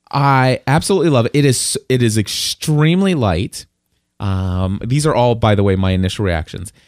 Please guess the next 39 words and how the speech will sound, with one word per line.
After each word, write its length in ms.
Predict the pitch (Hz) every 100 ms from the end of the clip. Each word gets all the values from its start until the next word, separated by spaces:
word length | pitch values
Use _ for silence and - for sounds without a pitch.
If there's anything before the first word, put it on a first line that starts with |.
| _ -
It 100 | 143
is 140 | 135
extremely 760 | 127 - - - 156 185 202 175
light. 460 | 104 87 117 - _ _
You 160 | 131 151
can 200 | 147 117
certainly 460 | - 170 175 156 131
hold 300 | 131 123 117
it 120 | -
with 180 | 110 107
one 300 | 113 127 135
hand, 600 | 131 117 110 110 117 -
uh, 420 | 95 95 90 87 -
comfortably 600 | - 143 139 127 127 131
enough 400 | 120 117 113 120
if 200 | 113 104
you, 240 | 107 107 95
if 160 | 95 107
you 120 | 104
need 200 | 113 104
to 80 | 101
hold 240 | 113 110
it 80 | 101
up 160 | 98
for 160 | - 107
some 320 | 104 107 107
reason 280 | 107 104 104
or 100 | 101
what, 240 | 101 101 -
whatever. 480 | 104 98 92 98 - _ _ _ _ -
Um, 300 | 127 120 113 -
as 160 | 120
far 200 | 170 151
as 240 | 139 123 113
the, 480 | 117 110 104 98 - _ _
the 180 | 117 113
lid 360 | 107 117 143 151
is 100 | 170
concerned, 800 | - 156 - 143 143 139 147